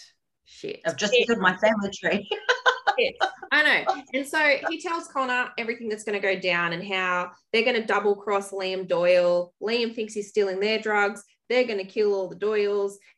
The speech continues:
Speaker 1: And next minute, they show up to the rendezvous point.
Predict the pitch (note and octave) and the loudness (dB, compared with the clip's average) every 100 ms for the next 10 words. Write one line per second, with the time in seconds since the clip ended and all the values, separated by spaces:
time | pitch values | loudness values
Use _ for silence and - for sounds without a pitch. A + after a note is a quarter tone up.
0 | - G3 G3+ G3 F#3+ F#3 - - - G3+ | -4 0 0 0 -4 -8 -16 -20 -14 -2
1 | A#3+ B3 F#3+ F3 E3 E3 - _ _ _ | 0 0 -2 -2 0 -2 -4 _ _ _
2 | - F3+ - C4+ A#3+ - - F#3 F3 E3+ | -4 -4 2 4 4 2 -4 -4 -2 -2
3 | E3+ E3+ E3 D#3+ D#3+ - D#3+ D#3 | -2 -2 -4 -6 -8 -10 -8 -8